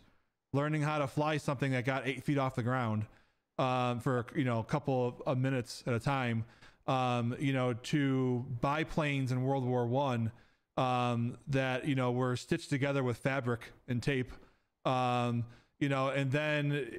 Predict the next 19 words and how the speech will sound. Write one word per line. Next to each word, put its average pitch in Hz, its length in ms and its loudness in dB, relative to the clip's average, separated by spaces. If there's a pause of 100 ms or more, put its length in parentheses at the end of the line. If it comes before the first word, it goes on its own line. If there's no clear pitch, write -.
(100)
you 147 140 2
know, 135 200 2 (200)
then 147 220 2
moving 156 300 2
to 143 80 2
World 143 260 2
War 135 160 2
Two, 131 520 2 (520)
where 131 380 2
high 147 220 0
performance 143 560 0
engines, 127 640 0 (360)
so, 139 240 -2 (140)
um, 117 280 0
you 123 80 2
know, 113 300 0
um, 110 300 0
rotary 139 380 2
engines. 131 520 0